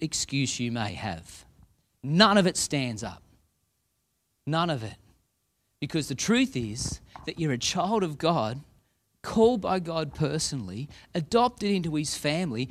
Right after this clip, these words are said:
and he's given you a story and truth to share in every situation that you find there's an opportunity to do that in. And like when you get a prompt like Irene,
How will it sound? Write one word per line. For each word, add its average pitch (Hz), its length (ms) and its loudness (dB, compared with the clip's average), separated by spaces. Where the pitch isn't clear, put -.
and 170 160 2
he's 214 240 6
given 196 340 2
you 175 140 2
a 131 60 0
story 190 920 2
and 139 180 -4
truth - 680 2
to 165 80 -6
share 175 520 2
in 190 220 0
every 226 300 0
situation 175 800 0
that 160 100 -4
you 160 140 -6
find 147 280 2
there's 135 140 -2
an 135 80 -4
opportunity 123 580 -4
to 123 80 -6
do 120 200 0
that 107 200 -4
in. 95 120 -8
And 151 100 -2
like 156 200 2
when 147 100 2
you 202 120 4
get 196 120 -2
a 135 60 -6
prompt 196 360 -2
like 170 240 -2
Irene, 156 520 -4